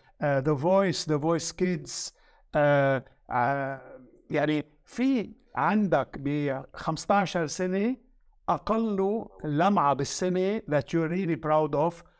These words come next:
وأنا ما عمول هون إنجازات مازن حايك، to be precise، أنا عمول كنت جزء من مؤسسة رائعة رائدة فيها مبدعين بكل ال departments. أنا كنت واحد منهم عم بعمل شغلي، بس أنا لا أملك حق التصرف بتلك الإنجازات.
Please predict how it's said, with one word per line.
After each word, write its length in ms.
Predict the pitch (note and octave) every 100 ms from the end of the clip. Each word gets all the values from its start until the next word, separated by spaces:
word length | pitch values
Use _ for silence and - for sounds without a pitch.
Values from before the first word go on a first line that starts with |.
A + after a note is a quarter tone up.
| _
وأنا 240 | E3 G3+ G#3+
ما 100 | A#3+
عمول 300 | A#3+ B3 G3
هون 160 | G3
إنجازات 460 | E3+ D#3+ D#3+ E3+ E3+
مازن 280 | D3 D3 B2+
حايك، 420 | E3 E3+ E3+ D3+
to 40 |
be 80 | D3+ D#3+
precise، 460 | F3 - F#3+ B2+ - _ _ -
أنا 160 | D#3
عمول 340 | D3 D#3 F3+ E3+ -
كنت 240 | G3+ D#3+
جزء 300 | F#3 D#3+ D#3
من 140 | C#3 C#3+
مؤسسة 640 | C#3 F3+ - C#3+ B2+ C3
رائعة 520 | C3+ D#3 D#3+ C#3 B2+
رائدة 540 | B2+ D3 D#3 D3 C3 A#2+ _ _ -
فيها 180 | F3+
مبدعين 760 | E3 E3 C3 F3 D#3+ A3 A#3+ G#3
بكل 400 | E3+ G3 F#3+ F3+
ال 200 | E3 D3 C#3
departments. 640 | D#3+ D#3+ E3 G3+ B3+ - _ _ -
أنا 160 | A#3+
كنت 240 | B3 B3 B3
واحد 320 | B3+ A#3+ G3+
منهم 260 | A#3 B3 G#3+
عم 100 | F#3+
بعمل 320 | F#3+ F#3 D3+
شغلي، 360 | F3 B2 A2+ - _ -
بس 120 | -
أنا 180 | F#3+ F#3
لا 280 | G#3 A3
أملك 520 | A3+ G#3 F#3+ F#3 - - _
حق 440 | - - F#3+ - - - _ -
التصرف 640 | - D#3+ - F#3+ F#3 B2+
بتلك 340 | C#3+ D#3 D3
الإنجازات. 680 | D3 C#3+ C#3+ C#3+ D3 D#3+ D#3+